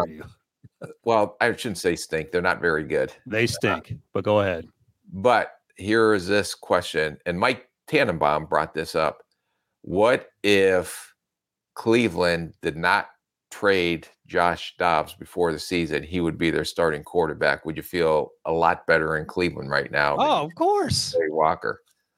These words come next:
Speaker 2: So, right. So P J Walker, or there's some conversation that our guy Dorian Thompson-Robinson might get another start. They might go back to him
Speaker 1: It
Speaker 2: after
Speaker 1: is.
Speaker 2: he had a tough go of it in his debut as a rookie, uh,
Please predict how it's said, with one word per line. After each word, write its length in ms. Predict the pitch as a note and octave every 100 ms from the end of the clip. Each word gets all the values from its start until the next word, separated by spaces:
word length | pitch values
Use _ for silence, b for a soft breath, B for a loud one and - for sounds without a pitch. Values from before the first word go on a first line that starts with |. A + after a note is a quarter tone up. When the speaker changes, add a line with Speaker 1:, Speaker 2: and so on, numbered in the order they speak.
| _ -
Speaker 2:
So, 380 | - F#3+ F3+ F3+
right. 220 | F#3+ C3+
So 120 | D#3+
P 140 | E3 G3+
J 120 | F#3
Walker, 380 | E3 F3 F3+ F3 E3+
or 400 | G3+ A3 G3 D#3+
there's 260 | E3 D#3+
some 240 | - F#3+ G3
conversation 560 | E3+ D#3 D#3+ D3+ C#3
that 120 | C3+ B2+
our 120 | C3
guy 140 | C3
Dorian 260 | A#2+ B2+ A#2+
Thompson-Robinson 680 | C3 A#2+ G#2+ A2+ C#3 C#3+ A2+
might 160 | A2
get 100 | G2 G2
another 240 | G2 F#2
start. 380 | - G2 F2 G2
They 60 |
might 140 | A2+ G#2+
go 60 | A2
back 140 | G2+
to 80 | F#2
him 460 | F2 B2 A2 F#2+ - B B B
Speaker 1:
It 100 | D#2+
Speaker 2:
after 240 | G#2+ E2
Speaker 1:
is. 60 | G#2+
Speaker 2:
he 140 | A#2
had 120 | B2 A2+
a 180 | G2 -
tough 260 | - C#3 A2
go 220 | A#2 A2
of 80 | G#2
it 160 | A2
in 80 | A2
his 180 | A2 G#2
debut 480 | A2 G#2+ G2+ A2 G#2+
as 80 |
a 80 | G2+
rookie, 540 | F#2+ A2 G#2+ G2+ G#2 -
uh, 200 | A2